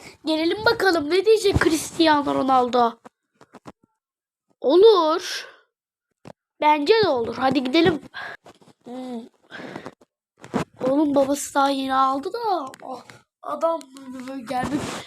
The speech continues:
ister mi? Ne mu acaba lan orada? Oğlum bence memnun değildir. Öf, Yarabistan'da adam.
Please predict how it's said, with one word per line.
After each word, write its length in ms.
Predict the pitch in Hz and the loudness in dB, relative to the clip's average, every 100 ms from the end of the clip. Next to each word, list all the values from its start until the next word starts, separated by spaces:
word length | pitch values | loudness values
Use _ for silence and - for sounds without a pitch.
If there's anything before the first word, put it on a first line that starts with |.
| - - | -4 -4
ister 360 | - 330 403 | -4 -4 -4
mi? 180 | 349 277 269 | -4 -8 -8
Ne 60 | 403 | -10
mu 140 | 480 494 | -8 -8
acaba 260 | 311 262 262 | -6 -8 -10
lan 120 | 359 | -10
orada? 400 | 370 247 254 330 - _ _ _ _ _ _ _ - _ _ _ _ _ _ | -10 -10 -12 -14 -18 _ _ _ _ _ _ _ -20 _ _ _ _ _ _
Oğlum 260 | 254 254 247 | -8 -8 -4
bence 320 | 254 226 294 | -6 -4 -6
memnun 460 | 277 294 262 311 285 | -4 -6 -6 -10 -4
değildir. 420 | 302 330 - 427 339 - - | -2 -2 -2 -6 -6 -14 -8
Öf, 640 | 262 285 285 - 277 254 | 0 2 0 -2 -14 -10
Yarabistan'da 840 | 240 233 240 285 - - 440 403 403 | -8 -8 -10 -12 -20 -18 -14 -14 -10
adam. 440 | 403 392 339 254 | -10 -8 -10 -10